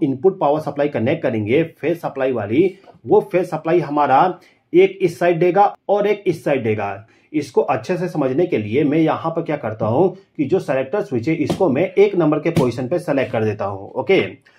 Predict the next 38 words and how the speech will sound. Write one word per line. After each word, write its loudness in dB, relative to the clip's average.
और 2
इसको 0
सेलेक्ट 0
करने 2
के -4
बाद 0
मैं 4
यहाँ 2
पर 4
तीन 2
और 2
चार 2
नंबर 2
के -2
पोजीशन -2
को -2
चेक -4
करता -6
हूँ। -10
तो 4
ये 2
हमारा 2
तीन -2
नंबर 2
का -2
टर्मिनल 0
है 0
और 2
इसके -2
नीचे 0
में 0
चार 4
नंबर -2
है, -6
यानी 0
कि 0
ये 2
वाला 4